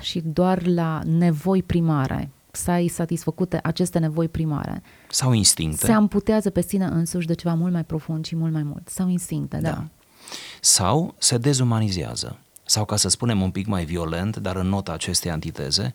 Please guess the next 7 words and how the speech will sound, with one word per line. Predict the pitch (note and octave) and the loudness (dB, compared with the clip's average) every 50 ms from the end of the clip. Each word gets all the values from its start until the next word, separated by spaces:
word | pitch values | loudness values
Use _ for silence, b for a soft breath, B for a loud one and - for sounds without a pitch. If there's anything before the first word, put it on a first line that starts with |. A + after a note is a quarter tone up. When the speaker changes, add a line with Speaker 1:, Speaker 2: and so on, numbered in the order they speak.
| - _ | -8 _
Speaker 2:
se | _ - - - G2+ - - | _ -2 0 0 -2 -4 -2
animalizează. | - C3+ C3 A#2+ A2 F#2 D#2+ D2+ D#2 D#2 D2+ D2+ C#2 - D2 C2+ C2 - - - - - - _ _ _ _ _ _ _ | 0 2 2 2 2 2 0 0 -2 -4 -4 -2 -2 -2 -2 -4 -6 -8 -8 -8 -8 -10 -14 _ _ _ _ _ _ _
Coboară | - - F#2+ E2+ E2+ G2+ A#2+ C3 C#3 C3+ | -4 -4 -4 0 0 0 0 2 0 0
în | B2 A2 | 0 0
stadiu | G2 - - A2 G#2 G2+ F#2+ F2+ | 0 0 0 -2 -2 -2 -2 -2
de | F#2 F2+ - | -2 -2 -2
animal. | F2 E2+ E2+ E2+ D#2+ D#2 D2 C2+ C2 G#1+ - - | -2 -2 -2 0 -2 -2 -2 -4 -6 -8 -10 -14